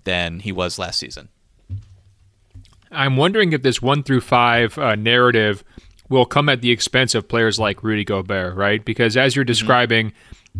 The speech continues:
Speaker 2: Anthony Davis kind of took the mantle as the best defensive player alive in the bubble.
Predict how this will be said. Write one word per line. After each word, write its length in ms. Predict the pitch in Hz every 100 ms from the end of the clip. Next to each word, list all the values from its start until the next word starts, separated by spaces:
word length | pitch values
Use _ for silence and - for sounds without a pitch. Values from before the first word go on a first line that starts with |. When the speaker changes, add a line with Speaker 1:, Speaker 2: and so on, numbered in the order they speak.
| 101
Speaker 2:
Anthony 340 | 147 147 156 135
Davis 520 | 135 135 120 120 -
kind 180 | 123 123
of 100 | 107
took 200 | 107 -
the 80 | 123
mantle 500 | 110 120 120 - 110
as 260 | 98 98
the 80 | -
best 340 | 95 110 104 -
defensive 420 | 113 110 101 110
player 300 | 120 113 107
alive 400 | 101 98 98 98
in 80 | 101
the 80 |
bubble. 460 | 98 107 101 95 92